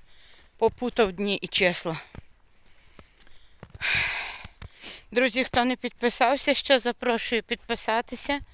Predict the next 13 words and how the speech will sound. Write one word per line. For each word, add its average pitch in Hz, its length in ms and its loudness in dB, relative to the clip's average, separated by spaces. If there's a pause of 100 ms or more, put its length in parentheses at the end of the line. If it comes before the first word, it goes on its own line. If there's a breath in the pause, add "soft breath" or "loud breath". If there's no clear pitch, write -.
(1800 loud breath)
Пишіть 269 380 2
мені 269 300 4
якісь 254 320 0
коментарі, 247 800 2 (840 soft breath)
бо 220 220 -4
щось, - 460 2 (220 loud breath)
щось 262 340 0
дуже-дуже-дуже 240 1120 2 (3500 loud breath)
не 240 180 6
просувається 233 920 2
канал. 247 480 6 (1600 loud breath)
Ставте 233 460 4
вподобайки. 233 1000 2